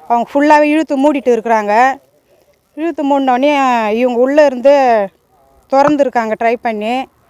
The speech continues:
அதுக்கப்புறமா இவங்க வெளியே வந்தோடனே போலீஸ்கார் எதுவுமே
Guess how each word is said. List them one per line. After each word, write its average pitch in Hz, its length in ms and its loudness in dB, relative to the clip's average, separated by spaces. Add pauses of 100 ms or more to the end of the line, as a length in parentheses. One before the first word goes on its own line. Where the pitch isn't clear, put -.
(920)
அதுக்கப்புறமா 262 640 2 (680)
இவங்க 233 180 -6
வெளியே 285 300 4
வந்தோடனே 277 540 0 (880)
போலீஸ்கார் 269 460 0
எதுவுமே 254 360 -4